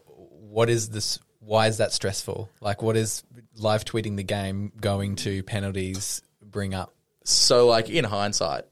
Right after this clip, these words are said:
Speaker 2: it really wasn't that big a deal. But,
Speaker 1: Yep.
Speaker 2: like, I suppose it's just basically relaying the action, um, to people on Twitter,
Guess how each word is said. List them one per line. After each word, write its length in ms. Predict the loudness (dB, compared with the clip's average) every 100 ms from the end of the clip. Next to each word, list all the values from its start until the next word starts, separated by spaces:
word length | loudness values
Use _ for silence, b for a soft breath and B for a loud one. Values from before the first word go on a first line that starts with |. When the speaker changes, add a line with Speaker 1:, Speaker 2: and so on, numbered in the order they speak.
| _
Speaker 2:
it 200 | -16 -14
really 420 | -14 -4 0 0
wasn't 320 | 0 -2 -2 -4
that 140 | -6
big 140 | -6
a 20 | -8
deal. 380 | -8 -8 -10 0
But, 160 | 2 4
Speaker 1:
Yep. 40 |
Speaker 2:
like, 420 | 2 0 -6 -16 _ _ _ _ _ _ _ _ _ _ _ _ _ -4
I 40 |
suppose 280 | 4 4 4
it's 100 | 2
just 140 | 4
basically 600 | 4 2 0 0 -2 -8 -16 _ _
relaying 480 | -10 -4 -2 0 -2
the 120 | -4
action, 560 | -4 -4 -4 -6 -8 -14 _ -6
um, 480 | -6 -6 -10 -16 -20 _ _ _ _ _ _ _ _ _ _
to 160 | -4 -2
people 260 | -2 -2 -2
on 120 | -4
Twitter, 500 | -4 -4 -2 -4